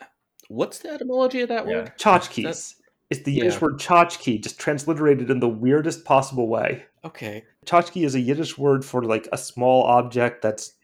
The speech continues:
Speaker 3: more decorative than functional. It's like a trinket, but, you know, Yiddish.
Speaker 2: Knick-knack, maybe?
Speaker 3: Yeah, it's similar to knick-knack. I don't know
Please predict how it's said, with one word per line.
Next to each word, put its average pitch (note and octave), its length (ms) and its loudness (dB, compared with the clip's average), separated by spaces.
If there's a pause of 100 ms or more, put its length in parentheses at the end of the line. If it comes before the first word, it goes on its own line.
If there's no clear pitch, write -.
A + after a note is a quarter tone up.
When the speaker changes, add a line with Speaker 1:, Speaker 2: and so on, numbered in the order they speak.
Speaker 3:
more D3 260 2
decorative C3 640 2
than B2 120 -6
functional. A2 580 -2
It's - 120 -10
like A2 180 0
a A2+ 60 -6 (240)
trinket, C#3 540 -2
but, G#2+ 140 -2 (140)
you A#2 100 -4
know, G2 200 -2 (180)
Yiddish. A2 540 -2
Speaker 2:
Knick-knack, C3+ 580 -4
maybe? D3+ 320 -16 (180)
Speaker 3:
Yeah, C3+ 580 2
it's - 380 -4
similar C#3 720 0
to B2 180 -10
knick-knack. G#2+ 640 -4 (160)
I C#3 140 2
don't C#3+ 360 -2 (220)
know C3 760 4